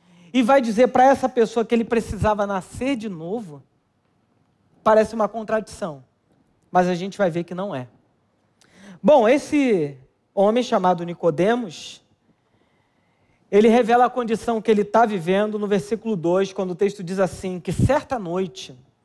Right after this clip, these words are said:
veio falar com Jesus e disse: "Rabi, todos nós sabemos que Deus enviou o Senhor para nos ensinar,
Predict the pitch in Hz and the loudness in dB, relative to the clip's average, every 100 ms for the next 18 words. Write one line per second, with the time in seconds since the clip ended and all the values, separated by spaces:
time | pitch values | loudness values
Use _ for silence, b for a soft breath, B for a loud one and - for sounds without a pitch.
0 | _ _ _ _ _ _ _ 147 196 254 | _ _ _ _ _ _ _ 0 4 4
1 | 240 233 214 208 226 190 190 147 233 208 | 4 4 4 4 0 -6 -6 -4 -4 -4
2 | 202 202 233 - 170 196 196 170 269 185 | -2 -2 -2 -2 0 2 2 2 2 0
3 | _ _ _ _ _ _ b b b b | _ _ _ _ _ _ b b b b
4 | b 349 403 269 208 247 - 208 170 214 | b 0 0 0 0 0 2 -2 2 2
5 | 254 202 160 - 220 165 233 226 233 185 | 2 -2 -8 -8 -4 4 4 4 -2 0
6 | 196 240 - 208 202 220 233 214 214 214 | 2 2 0 -4 -2 0 2 0 0 -4
7 | 247 233 254 220 165 147 | -4 -6 -8 -2 -2 -2